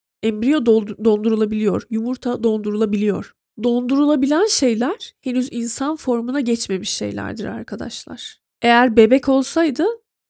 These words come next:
donduramazdık. Bebek olsaydı dondurup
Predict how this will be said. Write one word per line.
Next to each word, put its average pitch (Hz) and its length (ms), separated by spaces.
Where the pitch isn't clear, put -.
donduramazdık. 214 880
Bebek 233 300
olsaydı 294 540
dondurup 262 380